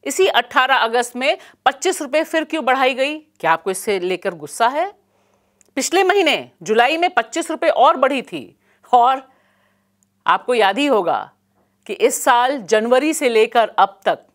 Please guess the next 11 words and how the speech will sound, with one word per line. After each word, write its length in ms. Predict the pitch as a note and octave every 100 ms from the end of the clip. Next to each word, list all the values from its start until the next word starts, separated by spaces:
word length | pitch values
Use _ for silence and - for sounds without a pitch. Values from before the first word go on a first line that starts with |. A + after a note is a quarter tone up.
| _ _ _ _ _ _ _ _ _ _ -
एक 320 | C4 D#4+ F#4
सिलेंडर 600 | - - B3+ A#3 A#3 B3
पर, 240 | A3 F3 D#3+
रसोई 440 | F3 F3 B3+ C4
गैस 300 | F#3+ G#3 G#3+
सिलेंडर 420 | - F#3+ F#3+ G3+
पर 240 | G#3+ A#3+ A#3 -
एक 220 | C#4+ D#4
सौ 240 | - E4
पैंसठ 600 | E4 - G#3+ A#3 - C#4 G3+
रुपए 560 | G3+ A3 A#3+ B3 C4+